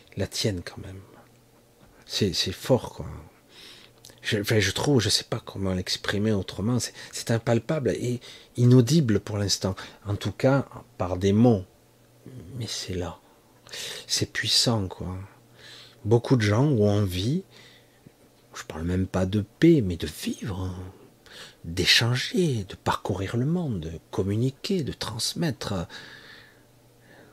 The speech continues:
C'est plus qu'un truc optimiste, c'est magnifique, quoi. Il y a toujours ce désir, et il est puissant.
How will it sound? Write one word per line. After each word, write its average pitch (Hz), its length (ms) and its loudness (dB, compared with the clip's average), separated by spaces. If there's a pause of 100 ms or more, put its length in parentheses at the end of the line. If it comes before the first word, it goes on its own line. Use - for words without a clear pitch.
(520)
C'est - 320 -4
plus - 340 -2
qu'un 87 280 -6
truc - 320 -8
optimiste, 165 600 -4
c'est 95 440 -2 (460)
magnifique, 113 680 0
quoi. 90 220 -6 (760)
Il - 100 -10
y - 40 -4
a - 60 -4 (120)
toujours 180 480 4
ce - 140 0
désir, 147 340 2
et - 140 2
il 110 260 6
est 196 100 8
puissant. 151 720 -2